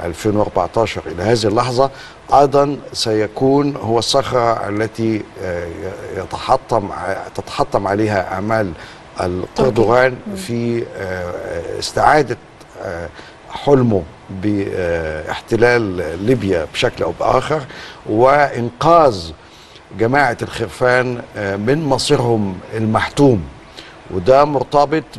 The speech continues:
Speaker 1: ب، آه، آه، هذه اللحظة الإقليمية والدولية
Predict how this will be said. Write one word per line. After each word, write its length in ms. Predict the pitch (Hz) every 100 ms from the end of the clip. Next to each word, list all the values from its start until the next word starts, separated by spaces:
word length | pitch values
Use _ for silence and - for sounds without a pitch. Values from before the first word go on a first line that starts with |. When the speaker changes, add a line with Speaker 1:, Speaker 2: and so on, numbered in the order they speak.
| 98
Speaker 1:
ب، 360 | 123 139 151 156 - -
آه، 680 | 110 107 107 104 101 95 90 85 85 82 - - 82
آه، 240 | 80 76 - -
هذه 320 | 104 135 127
اللحظة 540 | 123 143 135 113 113 95
الإقليمية 920 | 92 95 - 123 117 139 127 98 85
والدولية 800 | 95 110 107 95 117 127 90